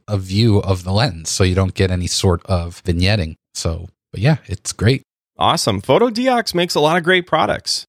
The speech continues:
Speaker 1: Yeah, I was, I was surprised. I didn't know that they made filters. Like, I can see that they're making filter holders 'cause they do, you know, all these other filter adapters. But when I saw that they, they have these polarizers, but they also have, they have drop-in filters, but they're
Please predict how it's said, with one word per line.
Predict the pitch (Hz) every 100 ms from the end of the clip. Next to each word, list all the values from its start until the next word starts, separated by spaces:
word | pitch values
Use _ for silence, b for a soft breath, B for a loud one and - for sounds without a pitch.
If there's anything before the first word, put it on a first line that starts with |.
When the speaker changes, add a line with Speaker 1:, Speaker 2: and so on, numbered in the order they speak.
| _
Speaker 1:
Yeah, | 143
I | 123
was, | 117 110 - -
I | 123
was | 143
surprised. | - 139 143 131 104
I |
didn't | 110 131 135
know | 135
that | 123
they | 123
made | 113 110 107 98 _
filters. | _ - 123 - 82 -
Like, | 92
I | 95 107
can | - 95
see | - 127
that | 101
they're | 92
making | 87 92 - 90
filter | - 104 87
holders | 82 131 135 104 92
'cause | 101 82 -
they | 95
do, | 90 90 87 87 -
you | 101
know, | 90
all | 80 95
these | 90 85
other | - 98 92
filter | - 98 95 95 87 - -
adapters. | 98 95 85 - 143 160 -
But | 107
when | 101
I | 104
saw | -
that | 113 -
they, | 110 B B
they | 123
have | 123 156 147 -
these | 120 113 - -
polarizers, | - 147 135 127 120 117
but | 113
they | 120
also | 160 151
have, | 117 101 92
they | - 113
have | 202 175
drop-in | 120 131 - 101
filters, | 170 196 - 90 -
but | - 101
they're | 110 104 98